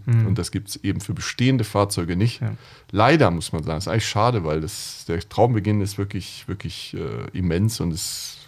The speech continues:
Speaker 2: hätte jeder Fahrer und jede Fahrerin verdient.
Speaker 1: Mhm.
Speaker 2: Äh, es ist ja immer noch kein Wohnzimmer, aber
Speaker 1: Ja.
Speaker 2: es ist schon deutlich mehr. Also
Speaker 1: Okay.
Speaker 2: schade, muss man wirklich sagen. Und ich denke, wenn es das dürfte, dann wird's das auch schon geben.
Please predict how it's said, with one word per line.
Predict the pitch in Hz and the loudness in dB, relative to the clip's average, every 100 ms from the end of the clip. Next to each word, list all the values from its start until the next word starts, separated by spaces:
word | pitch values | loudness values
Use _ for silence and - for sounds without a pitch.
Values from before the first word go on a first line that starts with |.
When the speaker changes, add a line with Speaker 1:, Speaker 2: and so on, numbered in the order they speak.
| - - | -20 -12
Speaker 2:
hätte | 92 110 123 101 - | 0 0 2 -2 -2
jeder | 90 117 120 104 | -2 2 4 4
Fahrer | - 107 110 110 | 4 4 6 4
und | 101 95 | 2 -2
jede | 107 101 | -2 -2
Fahrerin | 101 101 95 92 | 2 2 2 0
verdient. | 92 87 104 113 - | -2 0 2 0 2
Speaker 1:
Mhm. | 135 123 120 - - - - _ _ _ _ - | 6 6 6 2 -16 -20 -20 _ _ _ _ 4
Speaker 2:
Äh, | 101 95 92 98 | 6 6 4 2
es | 104 | 2
ist | 101 | 4
ja | 101 | 6
immer | 120 | 6
noch | 107 | 6
kein | 104 92 | 4 4
Wohnzimmer, | 104 131 113 90 87 95 | 6 6 4 2 -2 -4
aber | 87 90 | 0 2
Speaker 1:
Ja. | 110 | 2
Speaker 2:
es | 104 - | 0 -4
ist | - | -6
schon | - 85 82 | -4 -4 -4
deutlich | 82 87 - - - | -2 -2 -2 -8 -8
mehr. | - - | -8 0
Also | - 113 107 | 4 6 6
Speaker 1:
Okay. | - 113 - - - | 2 -6 -10 -14 -4
Speaker 2:
schade, | - 101 101 - - | 4 6 6 0 -2
muss | 104 | 2
man | 107 | 2
wirklich | 95 87 | 2 -2
sagen. | - 85 90 | 0 0 0
Und | 78 | -2
ich | - | 0
denke, | 104 92 | 2 2
wenn | 95 | -2
es | - | -2
das | 98 90 - - | -4 -4 0 6
dürfte, | 170 175 131 | 6 6 -2
dann | 101 90 | -2 -2
wird's | 87 | -4
das | - - | -6 -8
auch | - | -10
schon | - 85 | -8 -6
geben. | 85 | -6